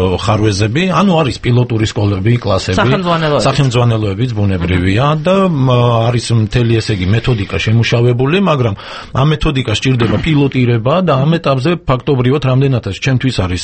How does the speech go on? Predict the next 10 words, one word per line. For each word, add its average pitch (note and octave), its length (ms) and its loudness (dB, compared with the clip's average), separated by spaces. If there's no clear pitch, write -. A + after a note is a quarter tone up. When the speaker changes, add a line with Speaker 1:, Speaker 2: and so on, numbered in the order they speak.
Speaker 1:
მ, A2 240 2
ცნობილი, C#3 520 0
ა, A#2+ 120 -2
აი C3 120 2
ამ C3+ 100 2
პილოტირების, D3 760 0
ესე A2+ 180 -2
იგი, A#2+ 140 -2
სტადიაზე G#2+ 540 0
ვართ. E2+ 300 -4